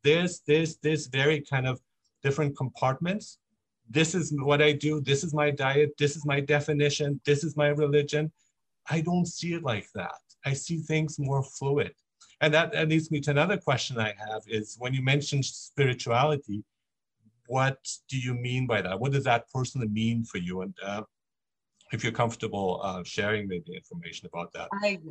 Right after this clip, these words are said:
Speaker 2: I write about it. I'm real
Speaker 1: Okay,
Speaker 2: comfortable.
Speaker 1: good.
Speaker 2: What started this odyssey, again, this is Ancient Food Wisdom,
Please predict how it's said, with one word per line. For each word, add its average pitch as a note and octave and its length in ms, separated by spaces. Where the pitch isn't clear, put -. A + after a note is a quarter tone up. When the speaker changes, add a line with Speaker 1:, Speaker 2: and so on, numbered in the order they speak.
Speaker 2:
I E3 280
write A3 340
about F3 260
it. C#3 180
I'm F#3+ 260
real B3+ 200
Speaker 1:
Okay, C3+ 200
Speaker 2:
comfortable. G#2 160
Speaker 1:
good. A#2+ 220
Speaker 2:
What A#3 360
started D#4 580
this D#4+ 220
odyssey, F3 760
again, F3+ 340
this F#3 180
is G3 160
Ancient A#3 360
Food B3 340
Wisdom, E3+ 500